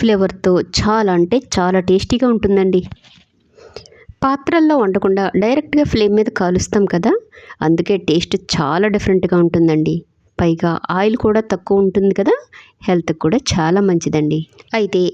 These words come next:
ఈ గ్రిల్డ్ చికెన్ని ఎలా చేయాలో ప్రాసెస్లోకి వెళ్ళిపోదాం. ఒక కోడిని పీసెస్లా కట్ చేయకుండా ఇలా తీసుకోవాలి. ఒక కిలో వరకు ఉంటుందండి ఈ కోడి. ఈ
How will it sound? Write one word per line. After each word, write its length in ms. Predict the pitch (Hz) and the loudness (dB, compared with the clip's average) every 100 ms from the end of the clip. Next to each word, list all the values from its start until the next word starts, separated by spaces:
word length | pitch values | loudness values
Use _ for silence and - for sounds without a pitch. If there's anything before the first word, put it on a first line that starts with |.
| - 226 | -2 0
ఈ 20 | 247 | 2
గ్రిల్డ్ 240 | 339 359 339 | 2 0 0
చికెన్ని 340 | - 247 233 - 190 | -2 0 0 0 0
ఎలా 120 | 175 180 | 0 0
చేయాలో 300 | 180 175 233 554 - | 2 2 2 -2 -4
ప్రాసెస్లోకి 560 | 220 208 185 175 175 - 415 | -2 -2 -2 -2 0 2 2
వెళ్ళిపోదాం. 380 | - 139 143 - _ _ _ - - _ _ _ _ _ _ _ _ _ _ _ _ _ - _ _ 208 | 0 -4 -6 -10 _ _ _ -20 -20 _ _ _ _ _ _ _ _ _ _ _ _ _ -20 _ _ -4
ఒక 120 | 247 370 285 | -2 -4 0
కోడిని 340 | 208 196 311 523 - _ _ - | 2 2 2 0 -8 _ _ 0
పీసెస్లా 500 | 302 294 294 254 269 269 | 2 2 0 2 0 -2
కట్ 160 | 185 - | -6 -2
చేయకుండా 420 | 190 185 175 190 466 - - 240 | -2 2 0 0 -2 -10 -6 -2
ఇలా 100 | 330 302 | 0 0
తీసుకోవాలి. 560 | 185 - 156 131 139 - _ - _ _ _ _ 226 | -2 -2 -4 -4 -6 -8 _ -20 _ _ _ _ -4
ఒక 180 | 269 - 359 | -2 -4 -4
కిలో 200 | - 247 233 | -2 0 0
వరకు 220 | 196 - 269 | 0 0 2
ఉంటుందండి 500 | 202 185 175 165 185 480 - - 208 | 2 2 2 2 2 -2 -4 -2 -2
ఈ 20 | - | 0
కోడి. 240 | 180 240 - - _ _ | 0 0 -2 -8 _ _
ఈ 40 | - | -2